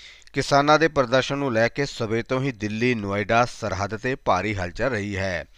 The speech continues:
ਜਿਸ ਕਾਰਨ ਭਾਰੀ ਟ੍ਰੈਫਿਕ ਜਾਮ ਦੀ ਸਥਿਤੀ ਬਣੀ ਰਹੀ। ਸ਼ਾਮ ਵੇਲੇ ਕੀਤੀ ਗਈ ਗੱਲਬਾਤ ਦੌਰਾਨ ਪ੍ਰਸ਼ਾਸਨ ਦੇ ਭਰੋਸੇ ਤੋਂ ਬਾਅਦ ਕਿਸਾਨਾਂ ਨੇ ਵਿਰੋਧ ਪ੍ਰਦਰਸ਼ਨ ਨੂੰ ਇੱਕ ਹਫ਼ਤੇ ਲਈ ਮੁਲਤਵੀ ਕਰ ਦਿੱਤਾ ਤੇ ਸੜਕਾਂ ਤੋਂ ਹਟਣ ਲਈ ਵੀ ਰਾਜ਼ੀ ਹੋ ਗਏ। ਕਿਸਾਨ ਆਗੂਆਂ ਦਾ ਕਹਿਣਾ ਹੈ ਕਿ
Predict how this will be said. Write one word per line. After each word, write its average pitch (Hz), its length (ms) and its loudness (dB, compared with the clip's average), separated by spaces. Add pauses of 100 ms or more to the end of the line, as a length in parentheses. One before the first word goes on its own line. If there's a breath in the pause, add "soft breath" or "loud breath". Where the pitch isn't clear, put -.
(440 loud breath)
ਜਿਸ 135 320 0
ਕਾਰਨ 131 380 6
ਭਾਰੀ 113 380 2
ਟ੍ਰੈਫਿਕ 101 400 -4
ਜਾਮ 95 280 -4
ਦੀ 117 120 -6
ਸਥਿਤੀ 101 340 -8
ਬਣੀ 95 240 -6
ਰਹੀ। 90 380 -8 (800 loud breath)
ਸ਼ਾਮ 135 400 4
ਵੇਲੇ 165 260 4
ਕੀਤੀ 131 380 -4
ਗਈ 151 140 2
ਗੱਲਬਾਤ 117 480 4
ਦੌਰਾਨ 110 320 0
ਪ੍ਰਸ਼ਾਸਨ 113 540 -4
ਦੇ 127 120 -4
ਭਰੋਸੇ 101 400 -8
ਤੋਂ 107 140 -4
ਬਾਅਦ 107 220 0
ਕਿਸਾਨਾਂ 107 500 -4
ਨੇ 120 100 -2
ਵਿਰੋਧ 101 300 -6
ਪ੍ਰਦਰਸ਼ਨ 98 480 -6
ਨੂੰ 104 160 -10 (220)
ਇੱਕ 135 260 2
ਹਫ਼ਤੇ 107 400 -2
ਲਈ 131 120 2
ਮੁਲਤਵੀ 110 440 -4
ਕਰ 101 200 -4
ਦਿੱਤਾ 113 340 2
ਤੇ 139 160 -4
ਸੜਕਾਂ 110 400 -2
ਤੋਂ 120 140 -4
ਹਟਣ 104 340 -4
ਲਈ 117 100 -2
ਵੀ 113 140 -2
ਰਾਜ਼ੀ 90 300 -4
ਹੋ 101 160 -6
ਗਏ। 87 280 -4 (1000 loud breath)
ਕਿਸਾਨ 143 380 6
ਆਗੂਆਂ 151 300 6
ਦਾ 165 120 6
ਕਹਿਣਾ 151 260 4
ਹੈ 160 80 4
ਕਿ 175 200 -4